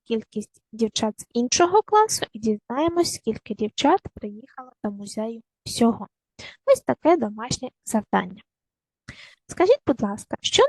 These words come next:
нового ви дізналися сьогодні на уроці? Чого ви навчилися на уроці?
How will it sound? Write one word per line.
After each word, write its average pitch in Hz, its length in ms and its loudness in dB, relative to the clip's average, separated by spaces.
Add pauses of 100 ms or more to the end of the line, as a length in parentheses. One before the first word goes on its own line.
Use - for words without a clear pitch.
нового 302 360 6
ви 247 120 2
дізналися 226 680 -2
сьогодні 208 540 0
на 208 200 -2
уроці? 208 440 -8 (2250)
Чого 339 360 4
ви 320 80 2
навчилися 220 800 0
на 208 200 -8
уроці? - 540 -8